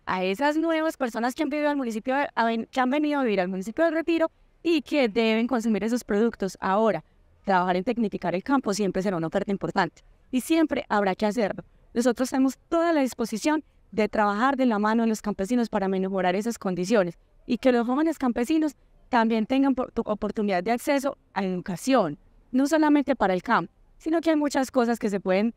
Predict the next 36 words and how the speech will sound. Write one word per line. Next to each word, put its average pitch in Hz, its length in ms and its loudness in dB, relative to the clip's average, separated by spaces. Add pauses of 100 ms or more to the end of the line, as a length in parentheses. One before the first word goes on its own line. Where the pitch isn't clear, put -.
(200)
capacitar 196 640 2
y - 120 -2
desarrollar 175 540 0
desde 190 460 0
la 175 80 0
Universidad 175 460 -2
Digital 202 360 0
para 226 200 0
que - 80 -4
ellos 180 160 -4
aprendan 277 500 2
y 226 60 0
puedan 190 260 0
ejercer 196 380 0
en 175 80 -2
el 165 80 -4
territorio 277 500 0 (300)
y 226 80 2
no 202 100 2
se 202 80 -2
tengan 220 240 -2
que 220 140 -2
desplazar. 196 520 0 (240)
Es 202 140 -8
que 302 80 -2
hablar 311 240 2
del 294 220 0
campo 285 320 0
y 262 40 4
decir 214 220 -2
que 262 120 -2
los 262 120 -2
campesinos 202 500 -6
se 262 120 -4
queden 214 240 -2
allá 208 320 0